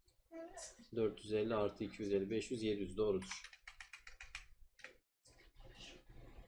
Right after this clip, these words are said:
No rap. Bu da rap, sıkıntı değil. Bunların satışları da bize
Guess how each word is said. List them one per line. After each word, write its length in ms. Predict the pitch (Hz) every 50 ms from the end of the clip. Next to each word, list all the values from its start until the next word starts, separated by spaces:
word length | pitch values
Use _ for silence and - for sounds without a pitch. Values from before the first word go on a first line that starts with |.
| _ _ _ _ _ _ - - - - - - - - - - - - - -
No 340 | 127 123 123 120 113 110 110
rap. 180 | 117 127 127 127 - - - - - - - - - - - - - - -
Bu 100 | 135 127
da 120 | 123 123
rap, 160 | 120 101 -
sıkıntı 520 | - - 127 123 - 120 110 - 131 120 113
değil. 200 | 120 104 107 120 - - - - - - - - -
Bunların 280 | - 113 117 117 123 123
satışları 640 | 104 - 120 110 101 - - - - 120 113 117 113
da 140 | 117 113 107
bize 320 | 104 101 110 117 120 117